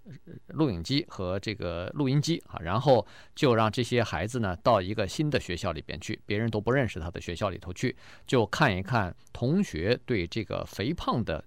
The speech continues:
同学，就是学生啊，做出什么样的反应。那么整个的节目呢，就是，呃，围绕，昨天呢，就是围绕着一个女孩子在进行的。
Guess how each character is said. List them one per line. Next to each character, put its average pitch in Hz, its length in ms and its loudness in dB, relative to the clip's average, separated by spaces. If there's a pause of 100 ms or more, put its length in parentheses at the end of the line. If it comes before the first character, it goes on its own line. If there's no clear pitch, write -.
同 110 220 -4
学， - 120 -8 (140)
就 - 100 -4
是 - 540 -6
学 - 180 -4
生 131 200 2
啊， 107 160 2 (500)
做 117 140 2
出 - 120 -6
什 107 120 -4
么 104 60 -2
样 98 40 -2
的 101 80 -2
反 71 240 -6
应。 98 140 -4 (100)
那 110 80 -4
么 101 180 0
整 98 320 -2
个 151 140 4
的 101 240 0 (320)
节 120 220 4
目 147 160 6
呢， 90 180 0 (200)
就 120 160 0
是， 95 360 -4 (280)
呃， 85 240 -2
围 104 180 -2
绕， 123 160 4
昨 110 180 -2
天 131 160 0
呢， 110 120 0
就 101 120 -4
是 98 120 -6
围 95 180 -2
绕 120 160 4
着 92 100 -4
一 87 240 -4
个 131 240 2
女 95 160 -4
孩 90 300 -4
子 123 240 -2 (220)
在 78 180 0
进 87 160 -6
行 65 180 -10
的。 80 140 -8